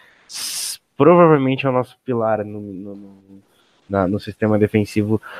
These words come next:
no que, no que se refere ao front seven. Eu, eu não tenho dúvida disso. Eu acho que, ah, pra, pra basicamente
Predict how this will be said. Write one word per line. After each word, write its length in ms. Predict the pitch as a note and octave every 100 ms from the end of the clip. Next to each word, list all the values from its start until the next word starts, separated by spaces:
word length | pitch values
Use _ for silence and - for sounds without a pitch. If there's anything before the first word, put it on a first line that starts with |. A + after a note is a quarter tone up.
| -
no 100 | -
que, 100 | G#2
no 340 | A2+ A2 F#2+ A2
que 80 | -
se 100 | A2
refere 460 | A2 - A2 A2+
ao 400 | A2 A2 A2 G#2+
front 300 | - A2+ A2
seven. 480 | - G#2 G#2 A2+ B2+ _ _ _
Eu, 240 | - G2 E2+
eu 80 | A2
não 140 | G#2+
tenho 200 | B2 A#2+
dúvida 360 | A2+ B2 A#2 G#2+
disso. 320 | G2+ A2 -
Eu 80 | G2
acho 240 | G2 -
que, 260 | - G#2+ G2+ - - - _
ah, 160 | G2+ G2 -
pra, 180 | B2 A#2+ _ _ - _ _ -
pra 160 | C#3+
basicamente 440 | C#3 E3+ D#3 D#3+